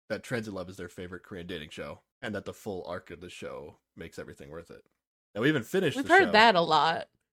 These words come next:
Speaker 1: Yeah.
Speaker 2: When we ask, like, why people, what people are enjoying about the show, it, it, it does come back around to the full arc a lot.
Speaker 1: Yeah. And now that we're seeing that, at least the start of this, I don't know if we're gonna be on the same page as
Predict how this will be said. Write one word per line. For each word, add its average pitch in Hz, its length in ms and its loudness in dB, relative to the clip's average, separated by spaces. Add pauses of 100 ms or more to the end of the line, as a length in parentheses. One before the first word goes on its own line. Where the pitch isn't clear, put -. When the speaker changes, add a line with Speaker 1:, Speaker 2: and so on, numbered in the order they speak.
(220)
Speaker 1:
Yeah. 127 220 6
Speaker 2:
When 208 100 6
we 202 140 6
ask, 202 260 2
like, 185 220 4
why 185 240 8
people, 185 640 2 (300)
what 196 180 0
people 190 280 2
are 180 60 6
enjoying 175 400 4
about 156 260 2
the 175 80 0
show, 147 360 0
it, 143 160 -10
it, - 160 -14
it 170 180 -10 (100)
does 160 220 -2
come 160 280 -10
back 165 200 -2
around 156 280 -4
to 180 60 -12
the 156 100 -6
full 160 260 -4
arc 147 180 -12
a - 60 -8
lot. - 260 -6 (300)
Speaker 1:
Yeah. 107 300 -4 (280)
And 135 100 0
now 147 160 6
that 240 160 12
we're 170 120 4
seeing 143 680 -4
that, 165 300 -6 (260)
at 104 220 -8
least 104 240 -8
the 98 60 -12
start 87 240 -10
of 98 80 -12
this, 113 160 -10
I 90 320 -10 (200)
don't 90 160 -10
know 87 120 -8
if - 140 -14
we're 85 120 -12
gonna 82 140 -14
be 85 80 -12
on 78 60 -12
the 80 80 -14
same 85 260 -12
page 120 280 -10
as 92 200 -14